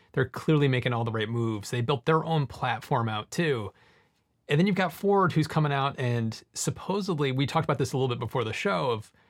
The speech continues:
there's reports that Ford is investing something like twenty-eight billion dollars to electrify their lineup in the coming, like, couple decades. But I'm not sure where they're spending that money, because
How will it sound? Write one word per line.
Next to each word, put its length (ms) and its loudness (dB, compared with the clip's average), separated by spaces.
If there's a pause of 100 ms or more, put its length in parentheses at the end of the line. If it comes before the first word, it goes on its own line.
(500)
there's 200 2
reports 380 0
that 140 -10
Ford 220 2
is 80 0
investing 400 0
something 240 -2
like 140 -4
twenty-eight 500 -2
billion 280 0
dollars 500 -4
to 180 -6
electrify 840 -4 (420)
their 220 0
lineup 500 -4 (160)
in 160 -2
the 80 -4
coming, 300 -4
like, 200 -8 (240)
couple 200 -4
decades. 640 -6 (840)
But 120 -4
I'm 120 2
not 100 0
sure 140 0
where 80 4
they're 80 2
spending 260 2
that 120 0
money, 320 2
because 560 -2